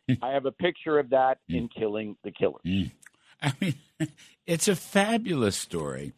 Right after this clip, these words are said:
Speaker 1: You tell it beautifully, as you always do. Your books are so well written. You can't put this stuff down. But I just think, uh, Bill,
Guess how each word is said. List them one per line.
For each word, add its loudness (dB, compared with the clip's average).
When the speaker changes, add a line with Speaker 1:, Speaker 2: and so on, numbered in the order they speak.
Speaker 1:
You -4
tell -2
it -4
beautifully, -4
as 0
you -4
always -4
do. -14
Your -8
books -12
are -12
so -12
well -12
written. -16
You -10
can't -6
put -10
this -20
stuff -18
down. -14
But 0
I 2
just -4
think, -2
uh, 4
Bill, 2